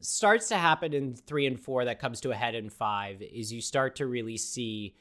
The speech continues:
Kim and Kyle's relationship take a turn. But at the beginning of season five, it starts, and I remember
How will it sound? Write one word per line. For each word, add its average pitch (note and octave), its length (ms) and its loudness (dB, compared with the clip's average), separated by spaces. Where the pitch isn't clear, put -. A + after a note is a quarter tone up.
Kim E3+ 180 4
and C#3+ 120 2
Kyle's A#2+ 340 2
relationship A#2+ 520 -8
take A2 180 -8
a F#2+ 60 -16
turn. A2+ 580 -4
But D#3+ 300 8
at C#3+ 140 -4
the D3 60 -6
beginning C#3 320 0
of B2+ 100 -4
season A2+ 360 -4
five, C3 720 4
it F#3+ 180 0
starts, - 560 4
and D#3 200 -2
I D3 80 6
remember D3+ 760 2